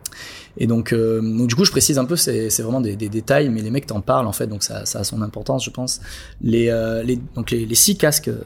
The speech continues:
euh, vraiment de, de gros plans en fait, les détaillés, ont été réalisés en A B S plutôt qu'en, qu'en polyéthylène haute densité, comme les cinquante autres, cinquante autres casques. Euh, petit cours de, de matériaux. Euh,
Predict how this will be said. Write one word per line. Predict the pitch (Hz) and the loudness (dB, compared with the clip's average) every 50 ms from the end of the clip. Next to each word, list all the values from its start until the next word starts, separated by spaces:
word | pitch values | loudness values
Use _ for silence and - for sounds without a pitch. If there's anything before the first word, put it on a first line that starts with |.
| - - - - - - - | -14 -16 -16 -16 -12 -10 -8
euh, | 117 113 117 117 113 113 117 | -8 -8 -8 -8 -10 -10 -8
vraiment | 113 110 110 117 123 127 123 | -6 -4 -2 0 0 0 -2
de, | 107 101 101 | -2 -4 -8
de | 98 101 104 | -10 -10 -10
gros | 104 101 110 107 | -4 -2 -2 -2
plans | - 117 120 120 | 0 0 -2 0
en | 120 113 | -2 -4
fait, | 104 90 - | -8 -12 -12
les | 117 113 | -12 -14
détaillés, | 110 110 107 - 107 104 120 139 175 156 - - - - - | -12 -12 -10 -8 -4 -2 0 0 -2 -2 -6 -12 -16 -10 -6
ont | 123 | -6
été | 120 120 - | -2 -2 0
réalisés | 120 120 120 123 127 135 | 0 2 0 2 0 0
en | 147 123 117 120 | 2 2 2 0
A | 123 | 0
B | 123 123 123 | 0 0 0
S | 123 139 - | 0 0 -2
plutôt | - - 113 104 - 123 | -2 -6 -8 -8 -6 -6
qu'en, | - - 107 104 104 107 104 107 - - | -4 -4 -4 -6 -6 -8 -12 -14 -16 -16
qu'en | - 120 107 104 104 - - | -14 -12 -12 -12 -12 -8 -2
polyéthylène | - 127 127 127 120 120 - 117 113 107 104 - | 0 0 2 2 0 -2 -2 -4 -4 -6 -8 -8
haute | - 113 110 107 | -6 -6 -6 -4
densité, | 101 98 98 - 107 - - 139 147 - - | -2 -2 -2 -2 -2 -2 -2 -2 -2 -2 -6
comme | - - 117 120 113 | -4 -2 -2 0 0
les | 107 | 0
cinquante | - - 104 101 - 107 104 - - - | 0 -2 -2 -4 -6 -8 -8 -10 -10 -6
autres, | 113 107 - - - _ _ - - | -6 -6 -6 -8 -14 _ _ -20 -10
cinquante | - - - 117 107 123 117 113 - | -6 -4 -2 -2 -2 -4 -6 -6 -4
autres | - 123 117 - 113 | -6 -6 -6 -6 -10
casques. | 101 - 90 - - - - - - - - - - - - - - | -12 -10 -8 -8 -10 -10 -12 -18 -18 -16 -14 -14 -14 -14 -16 -12 -8
Euh, | - 110 104 104 104 107 107 107 107 107 104 104 101 | -4 -4 -2 -2 -4 -4 -4 -4 -2 -2 -2 -4 -2
petit | - - 165 160 - 143 | 0 0 2 2 2 2
cours | - 139 117 110 | 2 2 2 0
de, | 110 110 104 104 101 104 101 104 104 110 113 | -2 -4 -6 -6 -8 -8 -8 -8 -8 -8 -8
de | 107 | -6
matériaux. | 98 104 98 - - - 117 139 - - - - - - - - - - - - - - | -6 -6 -6 -6 -4 -2 -2 -2 -4 -4 -10 -18 -20 -20 -18 -18 -18 -18 -18 -18 -8 -2
Euh, | 170 127 117 117 113 113 113 110 110 110 | 0 2 2 2 0 0 -2 -2 -2 -4